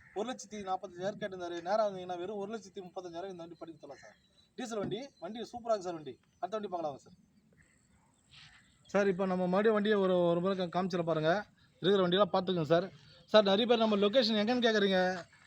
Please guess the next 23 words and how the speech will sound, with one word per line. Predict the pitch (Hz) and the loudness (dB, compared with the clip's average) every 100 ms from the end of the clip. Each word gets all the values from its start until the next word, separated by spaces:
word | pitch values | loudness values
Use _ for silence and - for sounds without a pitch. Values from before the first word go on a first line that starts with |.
| _ 151 | _ 4
ராணிப்பேட்டை | 190 254 220 220 214 | 4 6 4 2 4
மாவட்டம் | 208 202 196 226 | 4 2 2 2
வாலாஜாப்பேட்டை | 190 214 220 214 202 185 165 | 4 2 4 2 0 0 2
பஸ் | 185 233 | 2 2
ஸ்டாண்ட் | |
வந்துட்டு | 202 196 208 | 0 -2 0
கால் | 196 180 | -2 0
பண்ணுங்க | 180 175 | 0 0
சார். | 185 196 208 - - - - - _ _ - - | 2 0 -2 -14 -18 -18 -20 -20 _ _ -18 -12
நம்ம | - 165 | -4 2
ராயல் | 175 226 233 | 6 8 8
வேலூர் | 220 196 | 4 2
பக்கத்துல | 175 208 220 | 0 0 2
இருக்கு | 208 | 2
சார் | 170 175 | 4 4
ராணிப்பேட்டை. | 175 175 160 185 240 - _ - _ _ - - - - _ _ _ _ - - _ _ _ | 4 2 2 2 0 -8 _ -20 _ _ -20 -20 -20 -20 _ _ _ _ -20 -20 _ _ _
சார், | - 220 214 | 6 8 8
ஃபர்ஸ்ட் | 185 196 | 6 6
டைம் | 269 262 | 8 8
நம்ம | 240 214 208 220 | 6 6 6 6
பார்க்குறோங்க, | 226 220 214 | 6 6 4
நம்ம | 196 | 2
சேனலை | 180 214 226 214 202 | 2 2 2 2 -2